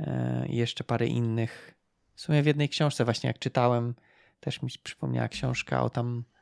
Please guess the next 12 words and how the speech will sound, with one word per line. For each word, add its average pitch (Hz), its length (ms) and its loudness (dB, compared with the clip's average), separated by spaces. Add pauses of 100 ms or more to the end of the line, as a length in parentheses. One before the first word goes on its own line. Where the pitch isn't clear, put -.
(240)
wspominałem 156 680 4
o 120 100 0
niej, 127 180 -2
ale 117 140 2
już - 140 -6
nie 131 60 -8
pamiętam 131 280 -4
tytułu, 139 340 -4
coś - 200 -8
tam 123 560 -6 (1500)
Zły 143 300 2
software, 120 640 2